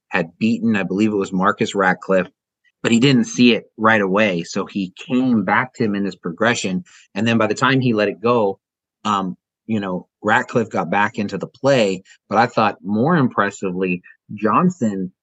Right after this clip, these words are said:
left his man who was on the sideline and he, and came over and, like, switched people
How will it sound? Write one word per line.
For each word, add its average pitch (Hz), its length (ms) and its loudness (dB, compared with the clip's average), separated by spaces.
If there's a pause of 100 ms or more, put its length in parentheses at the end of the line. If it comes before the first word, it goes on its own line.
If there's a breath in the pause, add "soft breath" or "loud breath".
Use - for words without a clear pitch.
(180)
left 98 480 -4
his 120 200 -2
man 110 360 2
who 104 140 -6
was 98 160 -2
on 104 220 0
the 95 80 -4
sideline 120 680 -2 (200)
and 101 200 -4
he, 147 340 -4
and 107 200 -4
came 120 360 0
over 123 440 0
and, 104 220 -6
like, 92 160 -4
switched - 480 -4
people 98 500 -2